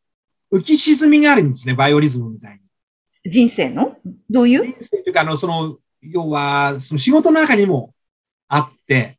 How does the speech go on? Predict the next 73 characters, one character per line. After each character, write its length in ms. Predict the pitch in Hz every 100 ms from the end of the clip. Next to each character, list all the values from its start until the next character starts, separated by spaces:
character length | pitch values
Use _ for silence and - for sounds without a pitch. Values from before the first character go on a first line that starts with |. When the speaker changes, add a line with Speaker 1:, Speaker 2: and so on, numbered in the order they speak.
| _ -
Speaker 2:
は 760 | - 226 180 87 - - -
あ。 40 | _ _ _ _ _ _ _
Speaker 1:
最 280 | - 247 302
初 100 | 330
の 80 | 302
頃 140 | 226
は 60 | 165
や 40 |
っ 40 | 185
ぱ 80 |
ね、 240 | 131 113 - _
数 340 | - - 226 226
字 100 | 226
が 120 | 214
上 40 |
が 80 | 202
ら 60 | 196
な 120 | 190
い 80 | 147
と 100 | 113
か、 300 | 117 107 _ _ _ -
ト 80 | 202
ラ 140 | 247
ブ 80 | 190
ル 80 | 143
が 120 | 127
あ 20 |
っ 100 | 127
た 140 | 117
と 100 | -
か、 280 | - 110 104 _ -
Speaker 2:
う 80 | 196
ん。 80 | 170
Speaker 1:
や 40 |
っ 20 | - _
ぱ 140 | - -
沈 540 | - 175 151 220 247
ん 40 | 240
じ 80 |
ゃ 60 | 247
う 80 | 214
ん 60 |
で 60 | 127
す 100 | -
け 80 | 113
れ 80 | 120
ど、 200 | 113 117
そ 160 | - 233
れ 160 | 285
が 340 | 311 262 131 - _ _ _ _
数 320 | - - 294 311
年 180 | 320
周 220 | 302 311 170
期 140 | 139
で、 320 | 143 123 - _ -
あ 160 | 139
の、 340 | 143 139 139 139
良 140 | 254
か 140 | 262 226
っ 100 | -
た 100 | 147
り 80 |
悪 220 | 131 135 190
か 80 |
っ 100 | 190
た 80 | -
り 140 | 135 143
っ 20 |
て 140 | 135
い 20 |
う 40 |
の 60 |
を 20 | 123